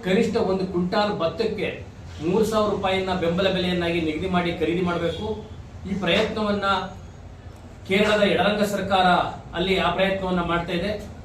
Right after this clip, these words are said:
ಎಂ ಎಸ್ ಪಿ ಜೊತೆಗೆ ಎಂಟುನೂರು ರೂಪಾಯಿಯನ್ನ ಹೆಚ್ಚುವರಿಯಾಗಿ ಪ್ರತಿ ಕ್ವಿಂಟಾಲ್ಗೆ ನೀಡುವುದರ ಮುಖಾಂತರವಾಗಿ ಅಲ್ಲಿ ಕೇರಳದಲ್ಲಿ ಮೂರು ಸಾವಿರ ರೂಪಾಯಿಯನ್ನ ನೀಡ್ತಾ ಇದೆ. ಆ ಪ್ರಯತ್ನವನ್ನ ಕರ್ನಾಟಕ ರಾಜ್ಯ ಸರ್ಕಾರವನ್ನು ಮಾಡಬೇಕು ಅಂತಕ್ಕಂಥದ್ದನ್ನ ಈ ಸಂದರ್ಭದಲ್ಲಿ ಹೇಳಲಿಕ್ಕೆ ನಾನು ಬಯಸ್ತೇನೆ.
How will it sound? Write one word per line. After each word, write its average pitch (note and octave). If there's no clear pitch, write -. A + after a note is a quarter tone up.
ಎಂ G3
ಎಸ್ A3
ಪಿ A3
ಜೊತೆಗೆ G3+
ಎಂಟುನೂರು F#3+
ರೂಪಾಯಿಯನ್ನ G3+
ಹೆಚ್ಚುವರಿಯಾಗಿ G3
ಪ್ರತಿ F3+
ಕ್ವಿಂಟಾಲ್ಗೆ G#3
ನೀಡುವುದರ F#3+
ಮುಖಾಂತರವಾಗಿ F#3
ಅಲ್ಲಿ F3+
ಕೇರಳದಲ್ಲಿ F#3+
ಮೂರು G3+
ಸಾವಿರ G3+
ರೂಪಾಯಿಯನ್ನ F#3
ನೀಡ್ತಾ E3+
ಇದೆ. F#3
ಆ F#3
ಪ್ರಯತ್ನವನ್ನ G3+
ಕರ್ನಾಟಕ F#3
ರಾಜ್ಯ F#3
ಸರ್ಕಾರವನ್ನು F3
ಮಾಡಬೇಕು F#3
ಅಂತಕ್ಕಂಥದ್ದನ್ನ E3
ಈ D3+
ಸಂದರ್ಭದಲ್ಲಿ D#3
ಹೇಳಲಿಕ್ಕೆ D#3
ನಾನು C#3+
ಬಯಸ್ತೇನೆ. D3+